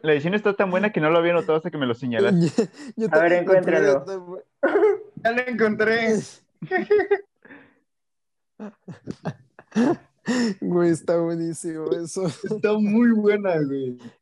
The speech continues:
Speaker 3: Gracias, gracias. Y bueno, este,
Speaker 4: Bueno.
Speaker 3: ahí las tienes para en, en calidad H D para que las
Speaker 2: Sí,
Speaker 3: subas a Instagram si
Speaker 2: gracias.
Speaker 3: quieres, por lo que
Speaker 2: Gracias,
Speaker 3: quieras. Y,
Speaker 2: a huevo, sí.
Speaker 3: este, cuando te vea, pues te voy a dar unas mini Marías.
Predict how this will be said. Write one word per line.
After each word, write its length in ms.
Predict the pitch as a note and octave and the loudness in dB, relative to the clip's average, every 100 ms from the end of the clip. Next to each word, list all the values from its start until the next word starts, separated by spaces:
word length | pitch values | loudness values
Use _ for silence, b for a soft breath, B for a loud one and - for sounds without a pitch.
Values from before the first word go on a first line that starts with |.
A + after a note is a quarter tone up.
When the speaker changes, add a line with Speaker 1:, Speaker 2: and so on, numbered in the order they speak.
| _ | _
Speaker 3:
Gracias, 380 | B2+ C#3+ E3+ B2+ | -6 -6 -6 -8
gracias. 400 | C3 C3+ C3 B2 _ _ _ _ _ _ _ | -8 -8 -10 -16 _ _ _ _ _ _ _
Y 80 | C3+ | -4
bueno, 300 | C#3 D3 C3 | -2 0 0
este, 200 | B2+ D3 | -2 0
Speaker 4:
Bueno. 160 | C#3+ C3 | 0 2
Speaker 3:
ahí 140 | C#3 | 0
las 180 | D3+ C#3+ | 0 -4
tienes 280 | D#3+ E3 E3 | -4 -6 -4
para 400 | C3 A#2+ A#2 - | -2 0 -2 -4
en, 180 | C#3 C3 C3+ | -10 -10 -8
en 120 | C3 | -4
calidad 460 | C3 B2+ C3+ C3+ - _ _ _ _ _ - | -2 2 0 0 -6 _ _ _ _ _ -8
H 240 | C3+ - | -8 -8
D 280 | D#3 C#3+ D3 | -6 -4 -4
para 200 | D3 C#3 | -2 -2
que 60 | A#2+ | -2
las 100 | A#2+ | -4
Speaker 2:
Sí, 60 | |
Speaker 3:
subas 140 | C#3 C3+ | -4 -4
a 40 | |
Instagram 220 | C#3+ D#3 C3+ | -2 -2 -2
si 80 | D3 | -4
Speaker 2:
gracias. 120 | C3+ | -4
Speaker 3:
quieres, 320 | C#3+ D#3+ E3+ - - - | -2 -2 -4 -10 -20 -20
por 100 | - B2 | -14 -8
lo 40 | |
que 80 | C3+ | -6
Speaker 2:
Gracias, 340 | C3+ D3 D3 | -6 -4 -6
Speaker 3:
quieras. 120 | B2 | -6
Y, 120 | G#3+ A3 | -6 -4
Speaker 2:
a 80 | B2+ | -6
huevo, 380 | B2+ D#3 D#3+ C#3+ | -6 -6 -6 -8
sí. 280 | - C#3+ E3 | -8 -10 -10
Speaker 3:
este, 960 | C#3+ C3 C3 _ C3 B2+ B2 A#2+ A#2+ - | -14 -14 -14 _ -2 0 0 -4 -8 -8
cuando 280 | - C#3+ C#3 | -4 -4 -2
te 120 | C3+ C#3+ | -2 0
vea, 220 | D#3+ E3+ | 0 -2
pues 120 | C#3+ | -8
te 60 | C#3 | -2
voy 80 | C3+ | 0
a 40 | |
dar 160 | C#3+ C#3+ | 0 0
unas 240 | D3 C#3+ | -4 -6
mini 280 | C3+ B2+ A#2+ | -8 -12 -8
Marías. 560 | B2 A#2+ B2+ A#2 _ | -8 -4 -6 -8 _